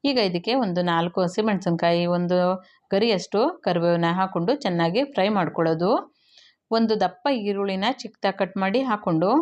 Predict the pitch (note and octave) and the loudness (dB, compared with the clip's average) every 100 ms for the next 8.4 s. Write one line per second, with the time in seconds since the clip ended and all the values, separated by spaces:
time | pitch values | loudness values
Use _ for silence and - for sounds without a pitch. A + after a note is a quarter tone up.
0 | D#4+ G#3 G#3+ G#3+ G#3 G3+ G3+ G3+ G3+ C4+ | 0 0 2 2 2 0 2 0 0 0
1 | A3+ A3 F#3+ E3 E3 G3+ B3+ C#4 - - | 0 0 0 0 0 0 0 -2 -12 -20
2 | _ B3 C#4 C4+ B3+ B3+ B3 A#3+ A#3+ A#3 | _ -2 0 2 4 4 2 2 0 -2
3 | A#3+ A#3+ G#3 F#3+ G3 G3 F#3+ F#3+ F3+ E3+ | -4 -2 -2 0 -2 -4 -2 0 0 0
4 | E3+ G3 B3+ C4 B3+ C4 A3+ G3 - G3+ | -2 0 -2 0 -2 0 0 0 -2 -2
5 | F#3+ D#3+ F3 B3 D4+ F3 F3 F3 A3 F#3 | 0 -2 0 0 0 0 0 0 -2 0
6 | E3+ F3+ E3+ D#3+ - G3 E4 - _ _ | 2 2 0 -2 0 0 0 -4 _ _
7 | _ _ A#3+ B3 A#3 A#3 A#3 G#3+ A3 G#3+ | _ _ 0 2 2 0 0 0 0 2
8 | G#3 G3+ G3+ | 2 0 0